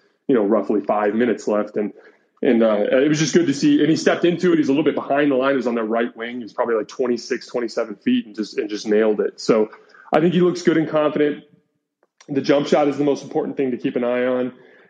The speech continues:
He looks healthy, but I think people forget just how good he is as an athlete. And, uh, and he's so spindly and long, and we see him get dunks anyway, that we think he's healthy, but I think he still has a long way to go in a good way.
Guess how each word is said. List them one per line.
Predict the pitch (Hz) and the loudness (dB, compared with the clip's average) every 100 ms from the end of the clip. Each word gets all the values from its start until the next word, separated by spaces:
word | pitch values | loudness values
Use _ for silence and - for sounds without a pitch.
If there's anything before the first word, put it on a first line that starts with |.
| - | -2
He | |
looks | 127 131 - | 2 2 0
healthy, | 143 151 139 151 143 139 135 - _ _ _ | 0 2 0 -2 0 -2 -4 -12 _ _ _
but | 165 147 135 - - | 0 0 0 -6 -4
I | 123 | -4
think | - 151 - | -2 -4 -4
people | 151 143 135 | -6 -4 -4
forget | - 110 131 120 101 | -6 -2 0 0 -2
just | 117 123 120 | -2 0 -2
how | - 135 117 | -6 -4 -4
good | 107 123 120 | 0 0 0
he | - 123 107 113 | -2 -6 -2 0
is | 107 107 101 101 - - - | 0 -2 -4 -8 -16 -20 -4
as | 123 110 | -2 0
an | 98 | 0
athlete. | 117 123 - 117 101 101 _ _ _ _ _ _ | 0 0 -2 -2 -2 -4 _ _ _ _ _ _
And, | 131 120 113 107 107 | 0 2 2 0 0
uh, | 110 104 98 113 | 0 2 0 -2
and | - 147 | -2 0
he's | 131 - | 0 0
so | 143 | 0
spindly | - - 143 127 123 117 | 0 0 2 2 2 0
and | 107 | 0
long, | 110 135 127 117 113 - - _ _ | 0 2 2 0 -4 -10 -20 _ _
and | 151 123 | 0 2
we | 113 | 0
see | - 147 | 0 2
him | 123 | 2
get | 117 113 | 2 2
dunks | 123 117 - | 0 0 0
anyway, | 135 131 113 107 104 | 0 2 2 2 2
that | 104 | 0
we | 113 104 | 0 -2
think | 135 120 | -2 -2
he's | - 104 | -4 -4
healthy, | - 127 120 110 | 0 0 0 0
but | 107 107 | 0 0
I | 120 | 0
think | 131 113 | 0 -2
he | |
still | 110 - 117 | -4 -2 -2
has | 107 | 0
a | 101 | -2
long | 98 110 113 110 | 0 2 2 0
way | 110 101 | 0 -2
to | |
go | 98 110 104 | -2 -2 0
in | 104 | -2
a | |
good | 117 226 | 0 2
way. | 127 101 | 2 0